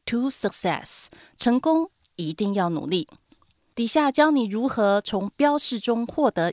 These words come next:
营养讯息。第一个，serving information。Serving是食物或饮料等的一份，两份食物就是two servings of food。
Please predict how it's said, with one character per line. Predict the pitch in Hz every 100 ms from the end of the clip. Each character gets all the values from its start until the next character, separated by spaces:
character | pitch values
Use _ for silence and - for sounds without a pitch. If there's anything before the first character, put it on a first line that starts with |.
| -
营 | 170 185
养 | 196 151
讯 | - 233 202
息。 | - 147 160 _ _ _ _
第 | - 262
一 | 254
个， | 226 151 - _ _ _ -
serving | - 247 285 311 311 285
information。 | 247 233 226 214 220 - 143 175 - _ _
Serving | - - 339 359 170 160 196 _ _
是 | - - 226
食 | - - 185
物 | - 262 214
或 | 208 262
饮 | 185 175
料 | 220 214
等 | - 147 - - -
的 | 170
一 | 175
份， | 156 - 254 160 - _
两 | - 220 220
份 | 311
食 | - 220
物 | 220 240 - -
就 | 175
是 | - 165 - _
two | - 285 311
servings | 302 - 240 254 180 143 165 - - _
of | 165 165 170
food。 | - 240 254